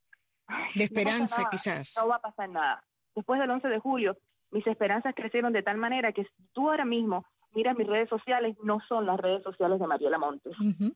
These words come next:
Speaker 1: Son las redes sociales de una Cuba en busca de libertad. Pero tú me preguntas qué espero. Yo espero primero eso. Espero la libertad, porque con la libertad va a llegar la dignidad, Ariane.
Speaker 2: Sí.
Speaker 1: A mí me da mucha pena ver cómo mis amigos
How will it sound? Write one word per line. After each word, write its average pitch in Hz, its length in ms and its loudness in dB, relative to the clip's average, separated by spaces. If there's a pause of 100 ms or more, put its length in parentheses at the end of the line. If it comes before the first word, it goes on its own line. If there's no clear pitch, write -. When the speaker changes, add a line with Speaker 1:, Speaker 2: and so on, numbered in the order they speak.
Speaker 1:
Son 214 120 4
las 233 120 2
redes 240 200 2
sociales 247 360 0
de 214 80 6
una 226 200 2
Cuba 285 340 0
en 196 120 -4
busca 233 280 0
de 214 100 2
libertad. 160 520 0 (920)
Pero 226 160 0
tú 262 100 2
me 285 100 2
preguntas 269 420 0
qué 254 80 0
espero. 180 480 2 (440)
Yo 262 140 4
espero 285 560 0 (100)
primero 214 500 2
eso. 175 420 -2 (640)
Espero 240 420 2
la 247 100 2
libertad, 180 560 -2 (120)
porque 202 300 -4
con 196 160 -2
la 185 80 0
libertad 180 640 0
va 220 60 0
a - 20 -2
llegar 196 240 -2
la 208 140 0
dignidad, 170 640 -2 (200)
Ariane. 160 600 -2 (160)
Speaker 2:
Sí. 175 320 -2
Speaker 1:
A 226 120 2
mí 294 320 -14
me 269 140 -2
da 277 140 2
mucha 294 420 -2
pena 254 420 -2 (140)
ver 254 300 0
cómo 277 280 2
mis 226 260 -2
amigos 180 540 2